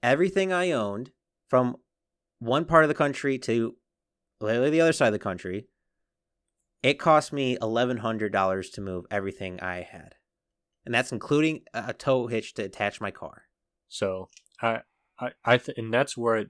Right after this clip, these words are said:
Speaker 2: you know, a lot of people, uh, people who say they want more money in U B I say, "Well,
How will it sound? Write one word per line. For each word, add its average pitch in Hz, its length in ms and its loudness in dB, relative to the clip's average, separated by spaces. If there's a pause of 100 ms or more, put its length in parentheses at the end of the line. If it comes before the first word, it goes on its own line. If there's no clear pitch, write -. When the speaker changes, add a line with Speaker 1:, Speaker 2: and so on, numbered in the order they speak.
(320)
Speaker 2:
you 107 120 -4
know, 98 100 -2
a 110 80 -2
lot 113 180 2
of 113 120 -2
people, 107 560 -6 (340)
uh, 98 360 -4 (360)
people 110 300 -6
who 110 140 -6
say 104 200 -2
they 101 160 -4
want 98 300 -8
more 113 280 -4
money 110 320 -4
in 98 80 -10
U 98 160 -10
B 98 140 -8
I 98 160 -6
say, 101 240 -6
"Well, 98 380 -2